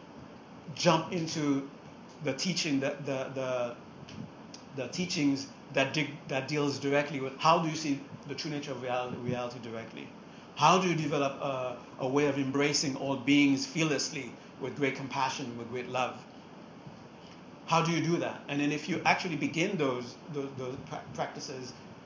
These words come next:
and then you didn't have the preliminaries in, in, in set up in already, doubts will come in. And how do, will you deal with those doubts when they come in? If you don't have the preliminaries set in, then the doubts will overcome you, and then you will,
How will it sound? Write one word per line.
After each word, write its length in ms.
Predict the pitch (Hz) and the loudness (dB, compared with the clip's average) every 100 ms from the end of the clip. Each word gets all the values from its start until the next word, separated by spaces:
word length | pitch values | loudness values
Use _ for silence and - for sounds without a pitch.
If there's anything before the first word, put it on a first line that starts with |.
| - - | -12 -4
and 140 | 143 | 2
then 260 | 156 156 156 - - | 2 2 -2 -10 -4
you 100 | 156 | 2
didn't 340 | 175 190 175 | 2 2 -2
have 340 | - 160 180 147 | -2 2 2 2
the 80 | |
preliminaries 800 | 147 165 202 175 127 117 117 - - - 147 | -2 2 2 4 0 -2 -8 -10 -14 -12 -4
in, 200 | 147 143 | -2 -2
in, 180 | 170 143 | -4 -6
in 300 | 160 139 139 | -4 -4 -4
set 260 | - - 151 | -4 -2 2
up 160 | 160 143 | 2 0
in 120 | 139 | -4
already, 380 | - 127 123 120 - - - - - - - - | -4 -4 -4 -6 -12 -16 -14 -14 -16 -16 -12 2
doubts 340 | 170 175 180 170 | 10 10 10 6
will 160 | 139 | 2
come 220 | 139 143 | 2 -2
in. 120 | 127 113 - | -4 -6 -8
And 140 | - 139 | -6 -4
how 280 | - 170 170 | 0 2 2
do, 100 | 156 | 2
will 180 | 160 | 0
you 140 | 151 143 | 0 0
deal 200 | 147 147 | 0 0
with 220 | 139 139 | 0 0
those 180 | 139 135 | 0 2
doubts 400 | 170 - - - | 2 2 -2 -10
when 120 | 135 | -8
they 60 | 127 | -6
come 200 | 147 120 | -6 -6
in? 100 | 110 107 - - | -8 -12 -14 -12
If 140 | 151 127 | -10 -4
you 60 | |
don't 100 | 160 | -2
have 180 | 165 160 | 0 0
the 60 | 143 | 0
preliminaries 520 | 143 165 165 151 143 | 0 0 2 2 2
set 140 | 143 | 2
in, 300 | 147 175 151 135 - - | 4 4 4 -2 -4 -4
then 180 | 139 | 0
the 80 | 139 | 0
doubts 360 | 131 151 143 - | 4 6 6 4
will 120 | 143 | 0
overcome 500 | 147 139 - 156 147 | 0 -2 0 2 4
you, 240 | 131 131 127 - - | 2 -4 -6 -14 -10
and 120 | 147 | -6
then 160 | 147 143 | -2 2
you 140 | 143 | 4
will, 240 | 143 135 | 4 2